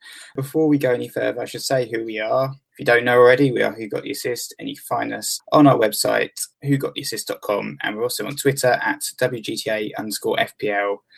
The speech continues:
We're also available on the interwebs and various pod websites such as SoundCloud, iTunes, and also Spotify. If you're a brand new listener,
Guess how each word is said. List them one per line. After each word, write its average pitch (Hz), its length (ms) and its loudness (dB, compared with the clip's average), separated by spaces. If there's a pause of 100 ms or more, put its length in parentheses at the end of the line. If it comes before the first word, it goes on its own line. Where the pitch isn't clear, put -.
(260)
We're 117 220 10
also 117 560 6
available 107 600 2
on 107 140 0
the 107 80 -4
interwebs 107 400 -4
and 107 100 -14
various 104 300 0
pod 110 240 -6
websites 104 440 -2
such - 260 -6
as - 240 2 (180)
SoundCloud, 117 720 4 (180)
iTunes, 104 920 2
and 104 200 -2
also 104 380 -2 (140)
Spotify. 90 760 -2 (240)
If 139 160 -2
you're 139 80 10
a 139 60 0
brand 165 260 10
new 139 80 10
listener, 123 500 4